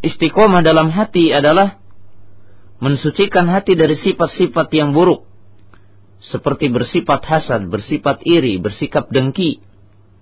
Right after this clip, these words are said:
buruk hati,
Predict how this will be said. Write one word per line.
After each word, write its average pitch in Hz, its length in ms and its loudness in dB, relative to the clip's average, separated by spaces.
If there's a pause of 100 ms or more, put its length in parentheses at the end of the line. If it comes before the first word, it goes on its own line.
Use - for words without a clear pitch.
(2000)
buruk 143 320 4
hati, 165 480 0